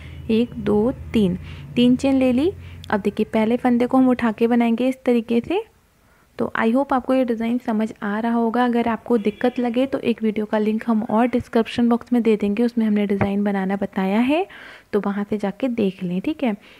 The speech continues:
फिर से हमें छः फंदे पूरे करने हैं। देखिए दो फंदे हो गए, तीसरा हम इसके अंदर बनाएंगे,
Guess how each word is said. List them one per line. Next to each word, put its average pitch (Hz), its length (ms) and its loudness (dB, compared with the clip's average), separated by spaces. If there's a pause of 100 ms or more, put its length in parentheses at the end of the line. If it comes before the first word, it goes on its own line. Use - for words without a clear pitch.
(180)
फिर 240 120 4
से 262 120 -2
हमें 269 200 4
छः 262 200 2
फंदे 247 340 2
पूरे 240 280 2
करने 233 240 2
हैं। 233 100 2
देखिए 233 240 2
दो 208 200 2
फंदे 233 340 2
हो 240 160 4
गए, 247 160 2 (120)
तीसरा 220 360 0
हम 220 140 4
इसके 214 220 -2
अंदर 208 240 2
बनाएंगे, 240 580 2